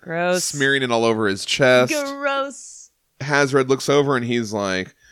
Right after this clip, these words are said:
Speaker 2: "Oh, I see Lady Catherine's head over there." So he goes over and he, like, pulls it out and he looks at it. "You must be really lonely," Hellboy says.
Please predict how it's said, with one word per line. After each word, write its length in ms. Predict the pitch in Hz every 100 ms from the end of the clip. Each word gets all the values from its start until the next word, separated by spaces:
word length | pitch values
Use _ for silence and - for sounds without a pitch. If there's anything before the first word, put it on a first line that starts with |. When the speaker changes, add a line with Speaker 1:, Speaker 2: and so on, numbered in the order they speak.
| -
Speaker 2:
"Oh, 540 | 123 170 190 143 123 110
I 140 | 113
see 360 | 131 139 123 120
Lady 260 | 113 131
Catherine's 500 | 123 135 123 123 101
head 220 | - 123 127
over 160 | 104
there." 160 | 98 92
So 140 | 113 101
he 140 | 107
goes 280 | 98 107 101
over 260 | 101 98 95
and 80 | 92
he, 200 | 104 98
like, 340 | 90 85 82 _ _ _
pulls 320 | - 135 120 107
it 100 | 92
out 220 | 92 90
and 80 | 90
he 80 | 87
looks 300 | 90 - 92
at 160 | 76
it. 200 | 71 69 - -
"You 80 | 143
must 160 | 165
be 100 | 160
really 240 | 117 120 160
lonely," 500 | 117 110 123 98 92
Hellboy 440 | 98 87 90 87
says. 640 | - 101 85 82 85 -